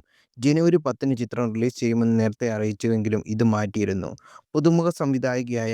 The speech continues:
ആന്റണി ബാലയാണ് റേച്ചൽ സംവിധാനം ചെയ്യുന്നത്. ഫസ്റ്റ് ലുക്ക് പോസ്റ്റർ മുതൽ ശ്രദ്ധിക്കപ്പെട്ട ചിത്രത്തിൽ അതിശക്തമായൊരു സ്ത്രീ കഥാപാത്രത്തെയാണ് ഹണി റോസ് അവതരിപ്പിക്കുന്നത് എന്നാണ് സൂചനകൾ.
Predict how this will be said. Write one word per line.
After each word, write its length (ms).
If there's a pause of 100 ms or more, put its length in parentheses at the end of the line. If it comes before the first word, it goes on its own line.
ആന്റണി 500
ബാലയാണ് 580
റേച്ചൽ 340
സംവിധാനം 480
ചെയ്യുന്നത്. 380 (440)
ഫസ്റ്റ് 240
ലുക്ക് 180
പോസ്റ്റർ 280
മുതൽ 240
ശ്രദ്ധിക്കപ്പെട്ട 680
ചിത്രത്തിൽ 420
അതിശക്തമായൊരു 840
സ്ത്രീ 260
കഥാപാത്രത്തെയാണ് 840
ഹണി 240
റോസ് 240
അവതരിപ്പിക്കുന്നത് 720
എന്നാണ് 360
സൂചനകൾ. 600